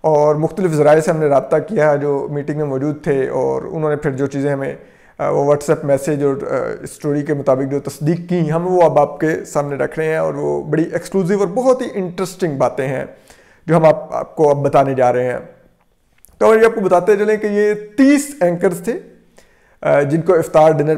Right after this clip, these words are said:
पे हमेशा हर रमज़ान में, आ, आईएसपीआर बुलवाता है और उसमें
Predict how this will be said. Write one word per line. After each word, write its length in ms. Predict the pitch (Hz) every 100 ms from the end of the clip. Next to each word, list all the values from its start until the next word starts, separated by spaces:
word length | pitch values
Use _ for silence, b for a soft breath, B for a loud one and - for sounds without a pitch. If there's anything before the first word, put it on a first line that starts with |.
| 156
पे 280 | 156 156 147
हमेशा 380 | 147 135 165
हर 100 | 147
रमज़ान 380 | 139 143 135 139
में, 320 | 143 143 143 113
आ, 100 | 127 127 - 107 - -
आईएसपीआर 420 | 135 131 - 143
बुलवाता 440 | 135 135 127 127 147
है 180 | 147 147
और 320 | 139 131 131
उसमें 320 | 135 147 135